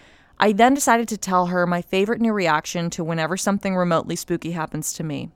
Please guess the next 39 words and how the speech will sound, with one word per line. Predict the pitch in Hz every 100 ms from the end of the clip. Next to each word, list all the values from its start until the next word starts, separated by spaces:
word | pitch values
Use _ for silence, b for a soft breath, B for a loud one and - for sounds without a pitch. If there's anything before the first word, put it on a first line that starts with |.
| _ _ -
"If | 185 175
I | 170
die, | 185 190 214 240 240 _ _ _
please | - 269 285 262
make | 254 254
a |
movie | 226 180 175 160
about | 143 135 139
it." | - -
Anyways, | 254 233 196 190 -
I |
love | 190 202 233
you |
guys | 247 226
so, | - 196 202
so | 226
much | 214 175 -
and | 180
keep | - 202
up | 226
the | 240
hard | 180 180 165
work. | 147 143 - b b b
Let's | 190 202
hope | 220 220
I | 226
don't | 208
fucking | 202 202 202
die | 175 160
because | 156 180 165
I |
would | 160 156
miss | 160 165
out | 170 165
on | 170
the | 180
future | 208 220 208
episodes. | 180 - 165 170 165 160 - b
Bye. | 170 160 143 139 143 147 160